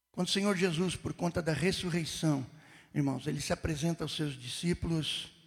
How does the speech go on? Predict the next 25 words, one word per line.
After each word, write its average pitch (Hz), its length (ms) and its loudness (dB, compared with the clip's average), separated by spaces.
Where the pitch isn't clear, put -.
o - 80 -8
que - 100 2
acontece 175 560 2
é - 20 -4
que 180 140 -4
um 190 80 2
deles, 165 360 0
Tomé, 151 440 -2
duvida 165 480 -2
da 139 120 -4
ressurreição 139 640 -2
de 143 80 -4
Cristo. - 480 -10
Ainda 196 320 4
que 185 140 -8
sob 170 260 -2
o - 20 -12
testemunho 165 600 2
de 143 100 -2
mulheres 165 600 0
que 156 140 -6
o 151 60 -2
viram 156 300 0
primeiro 156 460 0
ressurreto, 143 680 -2